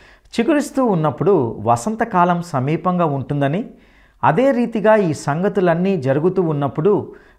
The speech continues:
దేవుని రాజ్యం సమీపంగా ఉందని తెలుసుకోవాలని హెచ్చరించబడుతున్నాం. ఈ సందేశంలో ఇస్రాయేలు జాతికి చెప్పబడినవేవో,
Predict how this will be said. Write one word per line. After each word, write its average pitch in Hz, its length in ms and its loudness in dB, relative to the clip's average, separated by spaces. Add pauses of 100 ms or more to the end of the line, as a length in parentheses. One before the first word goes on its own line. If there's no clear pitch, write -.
దేవుని 185 480 2
రాజ్యం 143 640 0
సమీపంగా 156 600 -2
ఉందని 131 600 -2 (220)
తెలుసుకోవాలని 127 920 -2 (320)
హెచ్చరించబడుతున్నాం. 120 920 -4 (680)
ఈ 98 40 -8
సందేశంలో 123 760 -2 (420)
ఇస్రాయేలు 247 580 2
జాతికి 185 580 0 (100)
చెప్పబడినవేవో, 160 1000 0